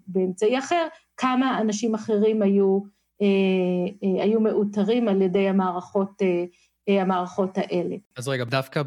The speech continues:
Speaker 2: מבחינת ההשוואה ש-, הזאת שאת עושה, אני חושב שאם כבר, אז, אז נכון גם להשוות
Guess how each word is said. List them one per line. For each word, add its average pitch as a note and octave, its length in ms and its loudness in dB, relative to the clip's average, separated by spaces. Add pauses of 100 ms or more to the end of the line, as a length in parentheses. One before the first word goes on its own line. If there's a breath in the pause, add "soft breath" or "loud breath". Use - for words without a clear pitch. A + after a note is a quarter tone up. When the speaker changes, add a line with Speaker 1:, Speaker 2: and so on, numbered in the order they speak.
Speaker 2:
מבחינת B2+ 480 -6
ההשוואה B2+ 540 -4
ש-, - 80 -8
הזאת C3 320 -6
שאת C3 200 -10
עושה, E3 420 -6 (600)
אני A2+ 160 -10
חושב A#2 320 -8
שאם B2 340 -8
כבר, C3+ 260 -2
אז, B2 120 -6 (100)
אז A#2+ 180 -12
נכון B2 460 -6
גם C3 200 -4
להשוות B2 720 -6